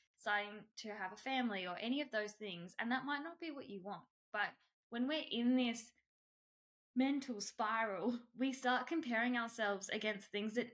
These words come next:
don't necessarily align with our timeline that we have actually consciously created for ourselves and what that looks like. So that's, I think, really important. And just also remembering that who you are as a person and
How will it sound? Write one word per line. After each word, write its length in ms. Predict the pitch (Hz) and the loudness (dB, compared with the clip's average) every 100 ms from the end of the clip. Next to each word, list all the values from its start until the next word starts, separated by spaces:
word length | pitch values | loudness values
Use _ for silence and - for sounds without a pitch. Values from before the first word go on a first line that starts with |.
| - | -6
don't 220 | - 202 190 | -2 0 0
necessarily 560 | 226 240 247 226 208 175 | -2 -2 0 0 -2 -4
align 420 | 202 190 185 190 190 | -6 -6 -6 -8 -10
with 100 | 190 - | -14 -4
our 160 | 254 294 | -4 -4
timeline 540 | - 214 208 185 185 | -8 -10 -8 -10 -10
that 80 | 180 | -12
we 100 | 220 | -12
have 280 | 220 202 208 | -6 -4 0
actually 320 | 196 - 208 | -2 -2 -8
consciously 560 | 208 165 190 202 202 202 | -8 -10 -10 -10 -8 -8
created 320 | 190 190 190 - | -8 -6 -8 -4
for 80 | 185 | 0
ourselves 400 | 175 - 185 175 | 0 0 -2 -2
and 100 | 202 | -8
what 140 | 180 | -6
that 140 | 185 175 | -6 -8
looks 180 | 156 - | -12 -10
like. 200 | 120 - - | -8 -8 -10
So 160 | - 208 202 - _ _ 202 | -2 -2 -2 -8 _ _ -2
that's, 280 | 247 262 | -2 -2
I 80 | 339 | -6
think, 200 | 320 311 220 | -8 -10 -10
really 360 | 220 214 214 208 | -6 -4 -4 -4
important. 640 | 202 - 196 190 208 202 - _ _ _ _ _ _ _ | -6 -2 0 0 -2 -6 -10 _ _ _ _ _ _ _
And 200 | 226 226 | 0 0
just 220 | 226 247 - | 0 -2 -2
also 360 | 233 226 233 226 208 202 - _ _ _ _ _ _ _ _ | -4 -2 0 2 2 0 -8 _ _ _ _ _ _ _ _
remembering 760 | 269 269 269 302 349 359 359 269 | 2 2 2 2 0 -2 -2 0
that 280 | 254 240 - - - - | 0 0 -4 -10 -12 -10
who 80 | 240 | -4
you 220 | 240 240 214 | -4 -4 -2
are 220 | 196 202 - | 0 0 -2
as 100 | 208 | -6
a 60 | 208 | -8
person 600 | 214 196 - 208 202 202 190 | -8 -6 -6 -6 -6 -2 -2
and 260 | 190 196 196 | -2 -6 -10